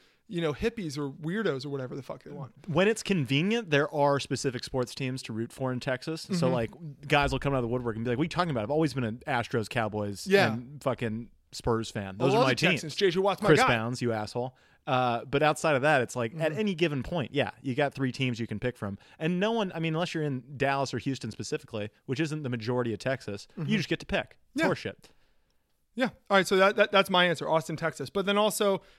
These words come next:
Speaker 1: the, the easy answer is Birmingham, Alabama for football. But you know what? To be honest, well, one, the A A F has given it to 'em, and two, right?
Speaker 2: Yeah.
Speaker 1: And two,
Speaker 2: The Birmingham Iron.
Speaker 1: two, do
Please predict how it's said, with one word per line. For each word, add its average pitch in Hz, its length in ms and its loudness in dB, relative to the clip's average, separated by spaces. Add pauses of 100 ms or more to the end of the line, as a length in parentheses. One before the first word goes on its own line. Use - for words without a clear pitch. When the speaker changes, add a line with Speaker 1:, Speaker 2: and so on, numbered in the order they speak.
(100)
Speaker 1:
the, 170 240 0
the 175 100 -2
easy 202 280 -2
answer 190 240 -2
is 147 80 -2
Birmingham, 170 400 -2
Alabama 156 480 -2
for 139 140 -12
football. 165 440 -2 (220)
But 240 100 -12
you 208 80 -8
know 208 40 -8
what? 208 160 -8
To 175 100 -14
be 180 80 -6
honest, 185 220 -2
well, 156 80 0
one, 190 240 2
the 147 300 -4
A 156 260 2
A 147 60 0
F 147 100 -6
has 135 140 -12
given 156 200 -4
it 135 100 -12
to 139 100 -8
'em, 135 100 -8
and 135 100 -10
two, 185 320 2
right? 156 220 -2 (100)
Speaker 2:
Yeah. 214 200 2 (180)
Speaker 1:
And 165 180 -4
two, 208 380 2
Speaker 2:
The 117 60 -4
Birmingham 156 380 2
Iron. 151 340 -2 (720)
Speaker 1:
two, 220 320 -4
do 190 600 -6